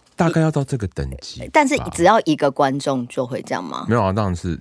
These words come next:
Speaker 1: 一个观众还好吧。
Speaker 2: <laughs> 那要多，那要多少个观众？
Speaker 1: 就是一个体感上 approx-，approximately 就是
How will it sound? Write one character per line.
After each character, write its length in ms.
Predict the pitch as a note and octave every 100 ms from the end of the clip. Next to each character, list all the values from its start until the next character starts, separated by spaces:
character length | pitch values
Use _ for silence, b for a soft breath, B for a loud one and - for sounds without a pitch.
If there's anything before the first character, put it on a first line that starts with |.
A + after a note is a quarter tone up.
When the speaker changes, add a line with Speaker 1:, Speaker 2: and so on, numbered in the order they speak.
| -
Speaker 1:
一 60 |
个 100 | G2+
观 140 | F#2+ E2
众 120 | F2
还 140 | C2+
好 120 | - -
吧。 120 | - -
Speaker 2:
<laughs> 20 |
那 160 | F3+ B3+
要 120 | A3
多， 340 | G#3+ F#3+ G#3 F#3+
那 140 | F3+ A#3
要 120 | A#3
多 280 | - F#3 E3
少 220 | - -
个 160 | - -
观 240 | - -
众？ 280 | D#3 - - D3+
Speaker 1:
就 140 | -
是 220 | E3 F3 E3
一 80 |
个 420 | D#3+ D3 C3 A2 - _
体 240 | - G#2+ A#2
感 200 | B2 F2+
上 220 | A#2+ G2 -
approx-，approximately 1800 | E2 - - A#2+ A#2+ - E2 - - F2 - G#2+ - F#2 D#2 - D#2 D2
就 160 | C#2 D#2+
是 320 | - C#2+